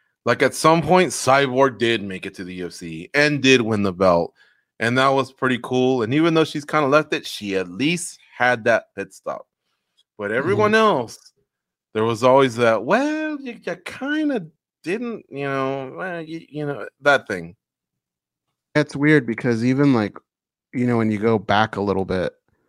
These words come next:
Speaker 2: and you look at Chuck Liddell going over to Pride and Rampage getting a hold of him, you still couldn't really make that claim because Vanderlei was, was starching people, right?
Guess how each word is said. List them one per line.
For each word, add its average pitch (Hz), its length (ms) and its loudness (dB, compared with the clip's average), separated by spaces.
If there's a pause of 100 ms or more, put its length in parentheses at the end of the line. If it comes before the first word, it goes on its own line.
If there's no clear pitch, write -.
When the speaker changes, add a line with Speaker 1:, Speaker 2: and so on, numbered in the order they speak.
(600)
Speaker 2:
and 117 100 -2
you 110 120 0
look 117 160 -2
at 104 120 -2
Chuck 113 280 -2
Liddell 104 400 -2
going 101 320 -2
over 101 200 0
to 95 80 -4
Pride 107 640 0 (420)
and 95 240 -2
Rampage 107 500 -2
getting 98 280 -2
a 92 80 -4
hold 104 240 -4
of - 80 -4
him, 110 420 0 (920)
you 117 80 -4
still 214 220 4
couldn't 160 280 4
really 139 220 4
make 127 240 2
that 110 200 2
claim 190 280 4
because 127 460 0
Vanderlei 120 760 2
was, 101 340 -10 (680)
was 107 140 -4
starching 107 500 -2
people, 95 340 -4
right? 107 300 0